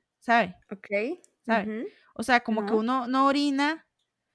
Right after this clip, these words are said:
Speaker 1: o sea, uno no está orina-, o sea, porque uno piensa como que uno toma la agüita, cae en el estómago y que se procesa como el resto de la comida, solo que lo orina en vez de cagarlo, ¿no? Pero no es
Speaker 2: Sí.
Speaker 1: así, porque se absorbe desde los intestinos al corriente sanguíneo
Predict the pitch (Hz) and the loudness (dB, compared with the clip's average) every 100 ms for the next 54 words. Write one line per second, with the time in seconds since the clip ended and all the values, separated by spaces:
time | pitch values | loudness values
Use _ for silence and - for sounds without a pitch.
0 | _ _ _ - 339 269 262 277 294 - | _ _ _ -6 2 2 2 -2 -2 0
1 | 311 285 294 269 - 254 254 254 233 247 | 0 2 0 -4 -4 -4 -4 -4 -4 -4
2 | 294 285 294 277 233 208 220 269 269 269 | -4 -4 -4 -6 -6 -6 -4 -4 -2 -2
3 | 285 294 285 240 202 233 269 - 262 262 | -4 -6 -6 -4 -2 -4 -6 -6 -6 -4
4 | 277 240 190 180 175 190 208 226 247 247 | -6 -8 -12 -10 -8 -6 -8 -8 -6 -4
5 | 240 220 214 240 262 254 285 262 269 285 | -4 -4 -4 -6 -6 -8 -8 -8 -8 -8
6 | 196 208 226 190 196 226 254 - 175 170 | -8 -8 -6 -4 -4 -4 -6 -8 -10 -8
7 | 175 208 175 220 240 160 180 254 _ - | -10 -6 0 2 2 -2 -6 -10 _ -20
8 | - - 220 208 202 202 277 294 - _ | -12 0 2 2 0 0 0 -2 -4 _
9 | _ _ 220 208 214 - - 233 190 - | _ _ -4 0 0 0 -2 0 0 2
10 | 240 233 285 285 285 294 285 277 285 320 | 0 2 2 2 0 -2 -4 -4 -6 -4
11 | 302 240 175 - 180 202 254 277 277 277 | -2 -2 -2 -4 -2 -2 -4 -4 -4 -2
12 | 320 302 277 339 | -2 -2 -4 -8